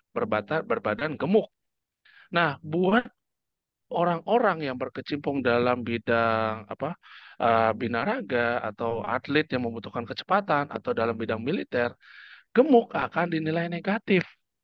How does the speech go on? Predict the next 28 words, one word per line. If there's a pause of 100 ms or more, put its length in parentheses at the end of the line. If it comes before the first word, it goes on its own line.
(460)
Tapi (240)
ketika
kita
bicara
tentang (280)
kecantikan
orang
Afrika,
orang
Afrika
itu
ternyata (480)
orang
yang
cantik (160)
adalah
yang
mereka
yang
gemuk. (400)
Nah, (640)
jadi (160)
sampai
di
sini (280)
ada
informasi
faktual